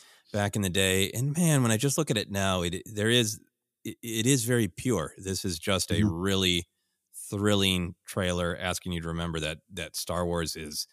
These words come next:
Speaker 1: is fun, that Star Wars is a, a thrill ride, that it's got depth to it, it's got ideas to it. It, there, there's a lot at stake. There's urgency, but also, man, it's just so fun. And, uh,
Speaker 2: Mm-hmm.
Speaker 1: I think it's a good thing for me to watch every once in a while and just, uh, try to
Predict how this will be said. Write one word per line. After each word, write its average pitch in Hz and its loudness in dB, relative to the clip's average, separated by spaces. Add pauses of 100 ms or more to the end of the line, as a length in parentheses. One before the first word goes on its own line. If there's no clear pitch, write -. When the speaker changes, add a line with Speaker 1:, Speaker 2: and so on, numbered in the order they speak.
(480)
Speaker 1:
is - -4
fun, 76 -2
that 82 -12
Star 95 -2
Wars 85 -2
is 82 -10
a, 80 -6
a 85 -10
thrill 98 -2
ride, 73 -4
that 73 -12
it's - -8
got 90 -4
depth - -8
to 85 -8
it, 73 -6
it's 69 -12
got 82 -2
ideas 85 0
to 73 -8
it. 76 -10
It, 80 -14
there, 85 -6
there's 87 -4
a 85 -6
lot 90 0
at 90 -2
stake. 95 -2
There's 80 -8
urgency, 85 -4 (340)
but 92 0
also, 90 0
man, 90 -4
it's 80 -8
just 87 -4 (160)
so 85 -6
fun. 76 -6
And, 71 -12
uh, - -16 (280)
Speaker 2:
Mm-hmm. 170 -4
Speaker 1:
I 185 0
think 165 4
it's 143 2
a 139 4
good 135 4
thing 139 2 (120)
for 143 -2
me 139 4
to 131 2
watch 135 4
every 143 0
once 139 2
in 135 -2
a - 0
while 131 4
and 95 0
just, 110 0
uh, 95 0
try 107 0
to 98 2